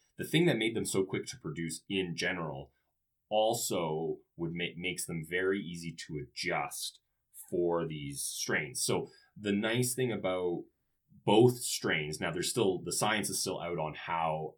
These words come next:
how much each of these individual vaccines are still effective against all of these variations of the coronavirus.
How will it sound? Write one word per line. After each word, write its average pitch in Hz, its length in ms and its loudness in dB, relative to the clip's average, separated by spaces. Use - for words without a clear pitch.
how 104 360 2
much 90 320 -2
each 104 200 -6
of 87 100 -6
these 82 120 -6
individual 80 540 -4
vaccines 71 420 -6
are 71 80 -8
still 80 320 -6
effective 98 380 -2
against 98 480 -2
all 87 240 -2
of 78 60 -10
these 73 200 -12
variations 78 880 -4
of 85 160 -4
the 80 80 -6
coronavirus. 90 840 -8